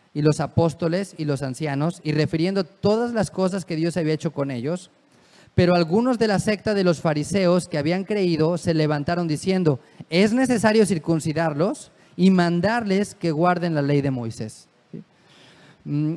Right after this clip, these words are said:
recordemos esto, el Brit Milá es como el engrane principal que mueve el engrane de lo que es la conversión,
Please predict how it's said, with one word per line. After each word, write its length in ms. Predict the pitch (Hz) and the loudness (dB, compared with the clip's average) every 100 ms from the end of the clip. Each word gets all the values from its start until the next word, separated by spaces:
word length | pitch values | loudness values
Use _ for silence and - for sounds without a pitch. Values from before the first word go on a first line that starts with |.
| - - | -8 -4
recordemos 580 | 180 202 214 262 254 | 0 2 2 0 0
esto, 380 | 226 208 175 - | 0 0 -2 -2
el 160 | 170 180 | -2 2
Brit 220 | 170 240 | 2 2
Milá 560 | 247 220 190 202 220 - _ | -2 0 0 -2 -6 -14 _
es 200 | 165 180 | -10 -8
como 220 | - 208 175 | -2 0 2
el 80 | |
engrane 540 | 165 160 165 202 214 202 | 2 0 -2 -4 -4 -6
principal 920 | 180 160 - 147 185 175 208 294 247 _ _ _ _ _ _ _ | -4 -4 -4 -4 -2 -2 -4 -8 -14 _ _ _ _ _ _ _
que 400 | 175 190 196 208 | -2 0 0 -2
mueve 720 | 170 180 190 190 196 196 165 - | -2 -2 0 0 -2 -4 -8 -8
el 160 | 151 | -4
engrane 360 | 151 160 180 175 | -2 -2 -2 0
de 80 | 156 | 0
lo 120 | 139 | 0
que 80 | 160 | -2
es 100 | 160 | -6
la 120 | 156 | -6
conversión, 640 | 147 131 127 - 143 120 | -4 -2 -4 -4 -6 -6